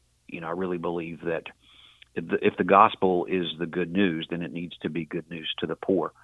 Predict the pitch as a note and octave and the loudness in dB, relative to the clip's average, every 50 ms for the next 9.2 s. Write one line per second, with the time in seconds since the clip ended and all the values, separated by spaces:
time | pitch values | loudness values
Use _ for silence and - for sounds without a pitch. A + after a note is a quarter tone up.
0 | - - - - - - - _ _ - - F2+ F2 - - - F#2 F2 E2+ E2 | -20 -20 -20 -20 -20 -20 -20 _ _ -8 -6 -4 -4 -2 0 2 4 4 4 2
1 | E2 D#2+ - - - _ _ _ _ _ _ - - F#2+ E2+ D2+ - - _ - | 0 -4 -8 -12 -16 _ _ _ _ _ _ -14 -12 -10 -8 -10 -10 -12 _ -2
2 | - F#2 F2+ F2 F2+ - - - - - - G2 G2+ G#2 - - F2 E2 D#2+ D#2+ | 2 2 4 4 2 0 -6 -12 -4 4 6 6 6 6 4 0 -4 -2 -2 -2
3 | D#2+ F2 F#2+ - _ _ - E2+ E2 D#2 E2 E2 F2+ F2 F2+ F2 E2+ E2+ E2+ D#2+ | -4 -4 -8 -12 _ _ -8 -6 -6 -6 -4 -4 -4 -2 -2 -4 -4 -4 -6 -8
4 | - - - - G2 F#2 - F2+ E2+ E2+ E2+ E2+ E2 E2 E2+ - - - - - | -8 -8 -6 -4 -2 0 2 2 2 2 2 2 0 -2 -4 -6 -12 -18 -20 -20
5 | - - - - _ - G#2+ G#2+ A2 A2 G2+ - - G2 G2 A2+ B2 - - - | -20 -20 -20 -18 _ 0 2 4 6 6 4 4 4 4 4 4 4 0 -2 0
6 | G2 F#2+ F2+ F2 - F#2 F#2 F2 F#2+ F2+ E2+ F2 F2+ F2 F2 F2+ - F2+ F2 F2+ | 2 2 2 2 2 2 2 2 0 0 0 0 0 0 -2 -4 -4 -4 -4 -4
7 | F2 E2 E2+ E2+ D#2+ E2 E2+ F2+ F2+ - - E2 E2 D#2+ F2 E2+ - - - F#2+ | -4 -4 -6 -6 -6 -6 -6 -8 -12 -14 -16 -18 -20 -18 -16 -14 -12 -8 -8 -6
8 | F2+ - F2 E2+ E2+ E2+ - F2 F2 - - F#2 F2+ - - - F2+ E2+ E2 F#2+ | -4 -2 -2 -2 -2 -4 -4 -8 -10 -8 -8 -8 -8 -8 -4 -2 -2 -2 0 -2
9 | F#2+ F2+ E2 | -4 -4 -6